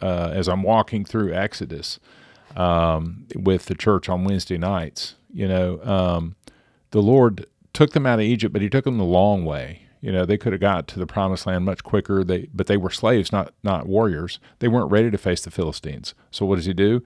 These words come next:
He leads them into a geographical cul-de-sac, uh, with Pharaoh bearing down on them. They had absolutely no way to defend themselves. It was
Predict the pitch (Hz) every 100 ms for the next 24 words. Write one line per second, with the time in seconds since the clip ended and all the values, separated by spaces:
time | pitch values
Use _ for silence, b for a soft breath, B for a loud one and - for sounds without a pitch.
0 | b - 113 123 127 120 123 120 123 113
1 | 107 76 101 120 110 98 101 117 - 104
2 | 87 - 127 131 98 - 76 90 - b
3 | b b b b - 95 95 92 87 92
4 | 95 113 123 123 95 107 98 92 92 117
5 | 123 85 95 113 - _ 104 110 98 -
6 | - 131 131 - 123 113 120 113 113 113
7 | 107 87 87 123 113 95 92 - 90 -
8 | 131 113 92 95 92 104 110 107